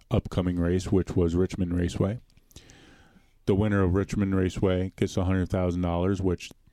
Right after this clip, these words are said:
we just mentioned was Cole Custer. And then the top four in that race, which was Austin Cindric, Justin Allgaier, and Tyler Reddick, will automatically qualify for Dash for Cash,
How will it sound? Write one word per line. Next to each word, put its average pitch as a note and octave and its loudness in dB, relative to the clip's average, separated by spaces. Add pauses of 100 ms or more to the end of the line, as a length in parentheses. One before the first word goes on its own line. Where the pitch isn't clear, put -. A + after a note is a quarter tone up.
(160)
we G2 2
just F2 -2
mentioned F#2 0
was F2+ -2
Cole F#2 2
Custer. A2+ -2 (420)
And G#2 0
then F#2 0
the F2 -2
top G2 0
four G2 2
in F2+ 0
that A#2 -2
race, F#2 2
which F#2+ 0
was F2 2 (440)
Austin A2+ 0
Cindric, G2 0 (360)
Justin G#2+ 2
Allgaier, F#2 2 (380)
and G2 0
Tyler F#2+ 0
Reddick, G#2 -2 (340)
will G#2+ -2
automatically G2 0
qualify F#2+ 0
for G2+ -2
Dash F#2 -2
for G2+ -4
Cash, F#2+ -4